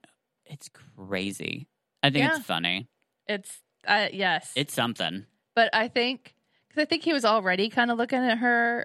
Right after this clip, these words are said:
Speaker 2: some kinda way, but I think
Speaker 1: He was trying not to.
Speaker 2: But I think that really pushed him because he talks about, like, l-, afterwards where they're in bed together.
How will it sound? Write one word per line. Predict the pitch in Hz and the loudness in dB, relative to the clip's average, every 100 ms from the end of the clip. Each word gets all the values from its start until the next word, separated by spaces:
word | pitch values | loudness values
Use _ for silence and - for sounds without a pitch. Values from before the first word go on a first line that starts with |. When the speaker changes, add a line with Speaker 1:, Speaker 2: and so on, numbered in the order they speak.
| - | -4
Speaker 2:
some | 240 233 | -4 0
kinda | 247 240 | 2 2
way, | 233 233 233 233 233 _ _ _ - | 2 4 4 0 -4 _ _ _ 0
but | 226 | 2
I | 233 | 4
think | 277 247 190 _ _ | 4 0 -2 _ _
Speaker 1:
He | 165 | 2
was | 139 | 4
trying | 160 123 | 4 2
not | 117 107 - | -2 -2 -4
to. | - 71 92 120 | -6 -6 -6 -4
Speaker 2:
But | 240 | 2
I | 254 | 2
think | 262 214 185 | 2 -4 0
that | 185 180 180 180 | 4 6 4 0
really | 185 190 190 180 180 190 _ _ _ _ _ _ _ - | -2 0 0 0 -2 -6 _ _ _ _ _ _ _ -2
pushed | 180 - | -2 0
him | 196 175 180 185 - - | 0 0 0 -6 -10 -2
because | 196 - 190 185 - | -2 2 2 0 -2
he | 220 202 190 185 | -2 0 2 0
talks | - 190 - | 2 0 0
about, | 190 185 175 - | -2 0 0 0
like, | 185 - | -2 -2
l-, | 190 - | -2 2
afterwards | 185 - 190 180 180 180 175 | 2 2 -2 0 -2 -2 -4
where | 190 185 180 185 185 _ _ _ _ _ | -2 0 2 0 -2 _ _ _ _ _
they're | 208 208 208 208 - _ _ _ 208 | 0 2 2 0 -4 _ _ _ -2
in | 214 190 | 0 2
bed | 180 202 | 2 2
together. | 254 208 175 165 175 196 240 | 0 0 0 2 2 2 0